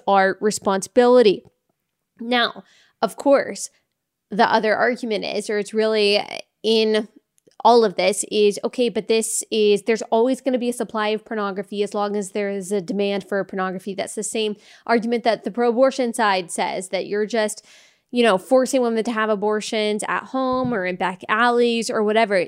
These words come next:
Yes, that is true, which is why we as Christians have a responsibility, have a responsibility to see all of these things as primarily a heart issue, as primarily a spiritual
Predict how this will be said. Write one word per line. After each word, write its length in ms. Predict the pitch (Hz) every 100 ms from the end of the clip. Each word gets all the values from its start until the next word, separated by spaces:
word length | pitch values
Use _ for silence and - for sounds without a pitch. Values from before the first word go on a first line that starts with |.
| -
Yes, 500 | 190 196 202 269 -
that 160 | - 240
is 140 | 226
true, 300 | - 233 262
which 220 | 254 262
is 180 | 247 170
why 400 | 175 190 214 269
we 180 | 240 240
as 140 | 220
Christians 520 | - - - 254 262 - _ _
have 320 | - 226 226 240
a 60 |
responsibility, 1300 | 247 240 - 214 214 202 190 190 180 190 202 254 294 _ _ _ -
have 180 | 247
a 40 | 254
responsibility 800 | 254 247 233 220 202 214 240 233
to 140 | 202
see 360 | - - 233 254
all 220 | - 196 226
of 140 | 226
these 240 | 262 247
things 280 | - 190 208
as 120 | 202
primarily 800 | - - 208 202 185 190 202 214
a 100 | 214
heart 400 | 196 - 180 185 -
issue, 480 | 247 262 - 214 175
as 120 | 196
primarily 720 | - 226 214 190 185 196 220 233
a 60 |
spiritual 580 | 247 - 190 190 190 226